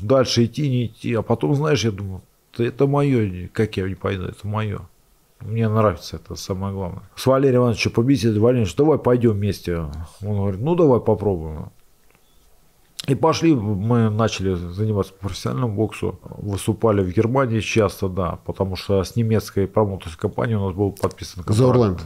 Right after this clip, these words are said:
Speaker 1: Да,
Speaker 2: Заурланд.
Speaker 1: Заурланд, да. Ну, ничего плохого о них не могу сказать. Хорошие люди и хорошие бои делали, да и так.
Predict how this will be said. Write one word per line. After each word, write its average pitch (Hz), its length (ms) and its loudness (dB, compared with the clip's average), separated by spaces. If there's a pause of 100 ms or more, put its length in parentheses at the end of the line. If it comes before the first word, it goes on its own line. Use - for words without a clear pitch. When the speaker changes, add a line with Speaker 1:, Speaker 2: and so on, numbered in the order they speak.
Speaker 1:
Да, 92 160 0
Speaker 2:
Заурланд. 104 340 2
Speaker 1:
Заурланд, 98 400 -4
да. - 100 -10 (580)
Ну, 95 260 -12
ничего 123 340 0
плохого 107 380 2
о - 20 4
них 92 200 -6
не 104 60 -2
могу 123 240 0
сказать. 101 300 -6
Хорошие 117 420 2
люди 123 220 0
и 92 420 -6 (560)
хорошие 123 420 2
бои 135 280 4
делали, 104 380 4
да 95 140 -4
и 98 40 0
так. 82 280 -8